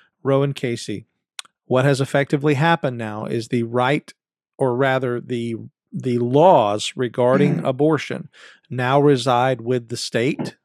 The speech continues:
Speaker 1: and each
Speaker 2: That's correct.
Speaker 1: state, and each state can, uh,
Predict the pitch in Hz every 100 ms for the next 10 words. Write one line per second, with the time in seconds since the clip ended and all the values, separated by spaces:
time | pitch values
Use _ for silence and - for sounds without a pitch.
0 | _ _ _ - 120 131 135 - - 143
1 | 147 - 139 131 139 143 - - 143 139
2 | - - - 143 139 139 135 - - -
3 | - _ _ _ _ _ _ 135 127 120